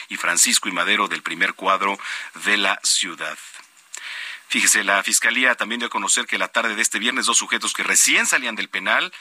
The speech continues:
de, del que le mencionaba, tras estar recluidos, fueron acribillados por sujetos armados que después del ataque huyeron ahí del lugar.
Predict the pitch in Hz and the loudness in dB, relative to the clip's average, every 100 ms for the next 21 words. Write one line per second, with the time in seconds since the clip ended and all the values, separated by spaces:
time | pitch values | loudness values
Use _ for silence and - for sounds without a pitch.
0 | - - - - 87 87 85 92 - 87 | -20 -20 -16 -6 -4 -4 -4 -4 -4 -4
1 | 90 90 - 110 131 123 165 - 85 - | -2 2 2 2 2 2 -2 -8 -8 -6
2 | - 110 104 101 123 127 117 113 113 101 | -2 -2 -2 -4 -2 0 0 0 0 0
3 | - 123 117 117 110 135 151 156 135 - | 0 0 0 -2 -2 2 2 2 0 -2
4 | 107 98 104 135 123 110 104 123 151 160 | -4 -8 -6 -6 -2 0 2 2 2 0
5 | - 95 - - 131 107 92 135 143 160 | -2 -4 -2 0 0 0 0 0 2 2
6 | 160 - - - - 85 85 110 107 87 | 0 -4 -20 -20 -20 -12 -2 0 0 0
7 | 95 107 90 85 82 82 82 | -2 -2 -4 -8 -8 -6 -6